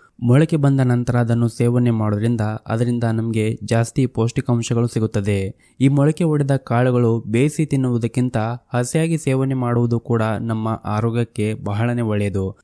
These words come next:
ಯಾಕಂದ್ರೆ ಮೊಳಕೆ ಕಾಳನ್ನು ಬೇಯಿಸಿದಾಗ ಅದರಲ್ಲಿ ಇರುವಂತಹ ಪೌಷ್ಟಿಕಾಂಶಗಳು ನಮ್ಮ ದೇಹಕ್ಕೆ ಸಿಗುವುದಿಲ್ಲ. ಹಾಗಾಗಿ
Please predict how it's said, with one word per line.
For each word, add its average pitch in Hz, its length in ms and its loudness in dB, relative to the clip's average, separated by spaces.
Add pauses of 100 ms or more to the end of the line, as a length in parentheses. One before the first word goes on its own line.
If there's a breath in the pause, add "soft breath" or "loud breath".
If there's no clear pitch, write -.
(120)
ಯಾಕಂದ್ರೆ 135 460 4
ಮೊಳಕೆ 139 460 2
ಕಾಳನ್ನು 139 440 2
ಬೇಯಿಸಿದಾಗ 117 580 2 (320)
ಅದರಲ್ಲಿ 147 440 0
ಇರುವಂತಹ 123 680 0
ಪೌಷ್ಟಿಕಾಂಶಗಳು 117 1000 0
ನಮ್ಮ 117 360 -2
ದೇಹಕ್ಕೆ 113 520 0
ಸಿಗುವುದಿಲ್ಲ. 104 500 0 (240)
ಹಾಗಾಗಿ 113 600 -2